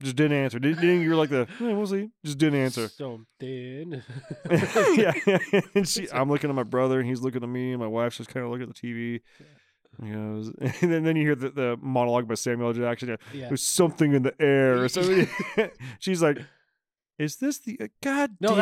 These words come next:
Speaker 2: that's
Speaker 1: it.
Speaker 2: Ice-T.
Speaker 1: Ice-T, yeah,
Speaker 2: Yeah.
Speaker 1: yeah. <laughs> It, yeah. <laughs> I love how they have Samuel L. Jackson, The Rock, and then Ice-T narrating it.
Speaker 2: Yeah.
Speaker 1: It <laughs>
Speaker 2: Well, Ice-T, I mean, he did, he's done crime shows.
Speaker 1: Yeah.
Speaker 2: So it kinda makes
Speaker 1: He's
Speaker 2: sense.
Speaker 1: perfect.
Speaker 2: He's a, it's a good narr-,
Speaker 1: <laughs>
Speaker 2: narrator.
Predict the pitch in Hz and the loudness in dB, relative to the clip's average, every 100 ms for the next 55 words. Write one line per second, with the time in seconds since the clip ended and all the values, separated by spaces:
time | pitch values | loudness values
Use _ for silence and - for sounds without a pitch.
0 | 214 202 214 214 - 214 190 - 160 180 | 4 4 4 0 -2 -4 -4 2 4 4
1 | - 185 156 139 131 123 131 120 107 175 | 2 0 2 4 2 2 0 0 0 -4
2 | - 151 - - 175 196 175 - - 339 | -6 -12 -12 -4 -2 2 2 2 -2 -2
3 | - - 147 - - - 202 - 202 175 | -2 -4 -6 -6 -10 -10 -10 -4 0 2
4 | - 208 226 202 185 175 165 156 - 190 | 2 6 6 6 4 4 4 0 2 2
5 | 220 233 202 151 151 - 156 143 139 _ | 4 4 4 4 2 2 2 2 -4 _
6 | _ - 143 156 151 135 - 143 135 139 | _ 0 4 6 6 4 0 -2 0 0
7 | 147 139 151 139 117 95 92 92 98 _ | 0 0 -2 0 0 -4 -8 -12 -18 _
8 | - 143 - - 147 151 - - - - | -6 -4 -4 -4 -4 -4 -6 -14 -20 -12
9 | 165 202 202 170 190 - 170 151 135 151 | -2 0 2 0 -2 -6 -6 -6 -6 -6
10 | 156 147 139 139 147 151 131 143 135 135 | -6 -6 -10 -12 -8 -8 -6 -6 -6 -8
11 | 123 98 107 - - 113 143 131 139 135 | -10 -12 -16 -8 0 0 0 -4 -8 -6
12 | 123 - 127 - 127 98 139 139 147 127 | -10 -8 -8 0 0 0 -6 -8 -8 -8
13 | 135 135 135 123 127 120 127 131 127 120 | -8 -8 -8 -8 -8 -4 -4 -4 -8 -8
14 | 117 113 | -8 -12